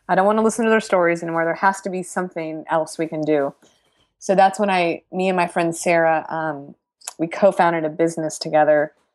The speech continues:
called Sari Bari. So then we would have a way for women, um, to come out. Like, there's nothing to go to. Even if you're trafficked and then if you're in the trade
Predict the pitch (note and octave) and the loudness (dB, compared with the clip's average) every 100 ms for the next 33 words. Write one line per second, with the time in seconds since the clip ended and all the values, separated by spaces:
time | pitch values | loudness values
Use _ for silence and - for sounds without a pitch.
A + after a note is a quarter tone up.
0 | _ _ - D#3 - D3+ D3+ D3 C3+ C#3+ | _ _ 0 0 2 4 4 2 -2 -4
1 | E3 - F3 E3+ E3 E3+ E3+ E3 F3 D#3+ | -8 0 0 2 2 2 2 0 0 -2
2 | D3 E3 D#3+ D#3+ - D#3 D#3+ D#3+ D#3+ D3+ | -2 -4 -2 -2 0 0 0 -4 -4 -6
3 | D3+ - D3 D3 C#3+ - F3 - F3 D#3+ | -8 -10 -10 -10 -14 -8 -6 -2 0 -2
4 | - C#3+ B2+ - - _ _ _ - F#3 | 0 0 0 -2 -14 _ _ _ -4 0
5 | G#3 G3 A3 A3 A3 F#3+ F3 F#3 G3+ G3 | 2 4 4 2 0 0 2 4 6 2
6 | - E3 D3 C#3+ C#3+ _ _ _ _ _ | -2 -6 -4 -8 -16 _ _ _ _ _
7 | _ G3 G#3+ A3+ G#3 F3+ - G3+ G3+ G3 | _ -2 0 2 2 0 4 4 4 0
8 | F#3+ F3+ F3 E3+ - - F3 F3+ F3 E3 | -2 -4 -6 -8 -14 -14 -10 -4 -2 -4
9 | - F#3+ F3+ F3 E3+ | -4 0 0 0 -4